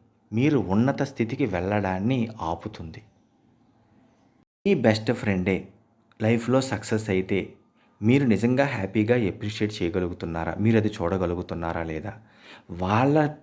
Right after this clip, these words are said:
సక్సెస్ని కనుక మీరు ఆనందించలేకపోయారు, ఎదుగుతుంటే చూడలేకపోతున్నారు అంటే, మీలో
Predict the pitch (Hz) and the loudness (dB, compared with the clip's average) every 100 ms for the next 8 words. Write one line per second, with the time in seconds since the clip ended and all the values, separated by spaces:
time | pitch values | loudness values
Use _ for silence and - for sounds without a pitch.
0 | - - 117 - 139 139 117 117 117 123 | -8 -4 -2 0 0 0 0 0 0 0
1 | 117 127 - - 92 104 107 101 95 95 | 0 0 -4 -6 -2 0 2 0 -2 -4
2 | 90 92 - 87 90 90 95 92 107 113 | -4 -6 -6 -4 -2 -2 0 0 0 0
3 | 110 107 117 117 87 90 87 - - 85 | 0 -2 -2 -2 -4 -2 -4 -6 -8 -10
4 | 85 82 82 82 82 82 160 233 - - | -8 -10 -10 -10 -10 -6 -4 -4 -6 -20
5 | _ _ _ _ _ _ _ _ - 98 | _ _ _ _ _ _ _ _ -10 -4
6 | 101 101 175 214 | 0 2 2 0